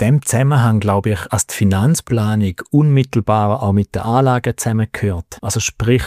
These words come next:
man muss wirklich planen, wann brauche ich welches Geld. Siehst du das also, als die Finanzplanung und die Anlageberatung je länger, je mehr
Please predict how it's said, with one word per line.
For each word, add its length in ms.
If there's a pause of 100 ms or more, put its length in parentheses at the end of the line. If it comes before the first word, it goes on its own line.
(120)
man 160
muss 240
wirklich 340 (200)
planen, 760
wann 280
brauche 400
ich 60
welches 400
Geld. 400
Siehst 280
du 20
das 80
also, 180
als 120
die 80
Finanzplanung 920
und 240
die 100
Anlageberatung 1120 (120)
je 140
länger, 380
je 100
mehr 300